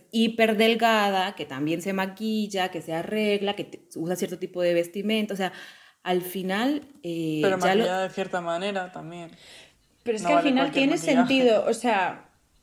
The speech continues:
Speaker 3: al final la belleza, ¿no?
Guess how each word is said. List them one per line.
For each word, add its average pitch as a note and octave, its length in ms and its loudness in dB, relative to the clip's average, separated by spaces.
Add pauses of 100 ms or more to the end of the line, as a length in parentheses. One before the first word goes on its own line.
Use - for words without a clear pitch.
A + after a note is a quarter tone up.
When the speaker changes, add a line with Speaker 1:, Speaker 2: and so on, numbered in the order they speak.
(180)
Speaker 3:
al A3 160 0
final A#3 460 0 (440)
la G3+ 220 0
belleza, A3+ 560 0 (240)
¿no? B3 240 -2